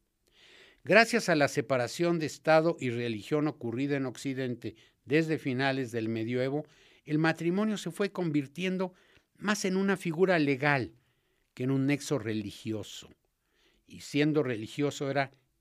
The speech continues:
indisoluble. Así surgió el matrimonio civil, que permitía casarse a personas de religiones distintas o impedidas por la ley eclesiástica. También es posible el divorcio,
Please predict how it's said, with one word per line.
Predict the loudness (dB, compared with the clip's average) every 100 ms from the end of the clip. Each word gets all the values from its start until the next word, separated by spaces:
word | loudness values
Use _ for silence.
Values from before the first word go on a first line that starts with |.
| -6
indisoluble. | -2 -2 -4 -8 -6 -4 -6 -8 -12 -20 _ _ _ _ _ _ -20 -8
Así | -6 -4
surgió | 0 0 2 2
el |
matrimonio | 4 2 2 0 0 -2
civil, | -4 -4 -2 -4 -6 -14 _ _
que | -6 0
permitía | 4 4 2 2 2
casarse | 0 -2 -4 -2
a | -4 -2
personas | -6 -2 0 0 0
de | 0
religiones | 0 -2 -4 -2 -2 -2 -6 -20 -20 -6
distintas | -2 -2 -4 -2 0 0 -4 -6 -10 -18 _ _ _ _
o | 4 8
impedidas | 8 4 2 0 0 2 0 0
por | -4
la | -2 -2
ley | -2 -6 -6
eclesiástica. | -10 -8 -8 -4 -6 -6 -10 -20 -20 -20 _ _ _ _ _ _
También | 0 2 6 6
es | 4
posible | 2 -2 2 2 2
el | 2
divorcio, | 2 4 4 4 -2 -6